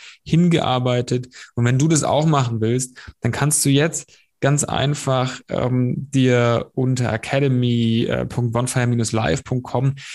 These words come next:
diese fünf P D Fs, die es bisher gibt, äh, runterladen. Das sechste P D F folgt dann nächste Woche.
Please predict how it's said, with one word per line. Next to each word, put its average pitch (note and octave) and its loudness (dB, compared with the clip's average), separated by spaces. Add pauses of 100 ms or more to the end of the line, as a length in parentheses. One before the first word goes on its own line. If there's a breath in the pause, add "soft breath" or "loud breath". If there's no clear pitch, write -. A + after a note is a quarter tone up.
(280 loud breath)
diese E3+ 2
fünf F3+ -2
P D3 2
D C3+ 2
Fs, F#3+ 0
die D#3+ -2
es C#3+ -2
bisher C3+ -2
gibt, D3 -2
äh, - -2
runterladen. D3+ 2
Das B2+ 2
sechste D#3 0
P D#3+ 0
D C#3 0
F C#3 -2
folgt D#3 -2
dann B2+ 0
nächste D3 0
Woche. B2 0